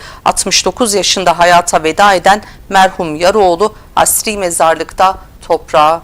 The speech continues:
verildi. Ve geçelim efendim Kayseri Anadolu Haber'e.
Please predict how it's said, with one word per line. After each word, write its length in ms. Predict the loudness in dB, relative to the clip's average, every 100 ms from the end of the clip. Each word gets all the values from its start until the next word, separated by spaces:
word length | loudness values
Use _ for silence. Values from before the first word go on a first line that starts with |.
| -8
verildi. 420 | -6 -6 -6 -8 -10 -16 -20 -20 -20 -20 -20 -20 -20 -20 -20 -20 -20 -20 -20 -20 -6
Ve 80 | -2
geçelim 460 | 0 0 0 0
efendim 540 | -2 0 0 0 -2 -4
Kayseri 560 | 0 0 0 -2 0 2
Anadolu 520 | 2 2 2 2 2
Haber'e. 360 | 2 2 0